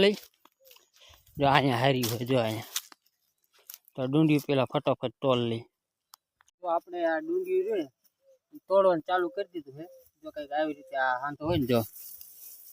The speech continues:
આ જો આ હાંધો છે. આ હાંધો રહ્યો ને, ન્યાથી આમ કરે એટલે જો તૂટી જાય. નક્કી હાંધે ન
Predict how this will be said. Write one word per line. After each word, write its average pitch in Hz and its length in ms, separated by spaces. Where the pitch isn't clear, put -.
આ 127 140
જો 151 120
આ 123 140
હાંધો 117 320
છે. 113 100
આ 127 100
હાંધો 151 300
રહ્યો 175 180
ને, 120 60
ન્યાથી 151 340
આમ 160 200
કરે 160 200
એટલે 135 200
જો 139 80
તૂટી 135 280
જાય. 113 160
નક્કી 392 320
હાંધે 185 220
ન 190 100